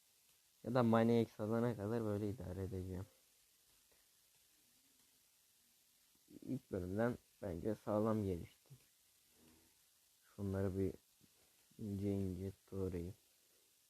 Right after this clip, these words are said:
Keselim diyeceğime doğrayayım diyorum. Eğer, e, Roblox'ta farklı oyun öneriniz olursa ve güzel de bir like falan gelirse onları da oynarım.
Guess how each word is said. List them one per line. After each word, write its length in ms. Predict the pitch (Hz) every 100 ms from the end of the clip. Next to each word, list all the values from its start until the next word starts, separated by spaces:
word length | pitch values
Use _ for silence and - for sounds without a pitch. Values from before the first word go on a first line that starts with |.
| _ _ _ _ _ _ _ _ _ - - -
Keselim 520 | - 104 - 110 113
diyeceğime 440 | 98 92 95 101 92
doğrayayım 460 | 92 90 95 92
diyorum. 280 | 85 - 123 - - - _ _ _ _ _ _ _ _ _ _ _ _ _ _ _ _ _ -
Eğer, 240 | 110 131 117
e, 680 | - - 92 104 101 104
Roblox'ta 680 | 107 117 127 127 - - 117
farklı 480 | 107 - 104 - 113
oyun 180 | 113 113
öneriniz 600 | 110 101 101 104 104 - -
olursa 500 | 113 92 - 127 147 _ _ _ _ _ _ _ _ _ _ _ _ _ _ _ _ _ -
ve 440 | 110 110 113 113 - _ _ _ _ -
güzel 320 | 110 107 110 107
de 100 | 101
bir 60 |
like 320 | 101 107 110 -
falan 340 | 104 101 98
gelirse 380 | 113 98 - 135
onları 340 | 117 104 101
da 120 | 101
oynarım. 480 | 92 98 104 113 143